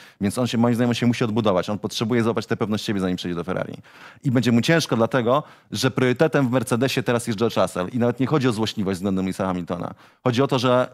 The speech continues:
Mercedes chce sprawdzić, czy Russell może być liderem ekipy. I musi stawiać na niego tak, jak wcześniej stawiał na Lewisa Hamiltona. Więc moim zdaniem Hamilton ma ultra ciężkie zadanie, e, w, w kontekście nawet szykowania się do przejścia do Ferrari. Naprawdę może być zmiażdżony psychicznie,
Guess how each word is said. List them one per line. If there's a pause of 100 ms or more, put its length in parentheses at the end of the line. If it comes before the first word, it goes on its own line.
(100)
Mercedes
chce
sprawdzić,
czy
Russell
może
być
liderem
ekipy. (300)
I
musi
stawiać
na
niego
tak,
jak
wcześniej
stawiał
na
Lewisa
Hamiltona. (280)
Więc
moim
zdaniem
Hamilton (640)
ma (120)
ultra
ciężkie
zadanie,
e,
w,
w
kontekście
nawet
szykowania
się
do
przejścia
do
Ferrari.
Naprawdę
może
być
zmiażdżony
psychicznie,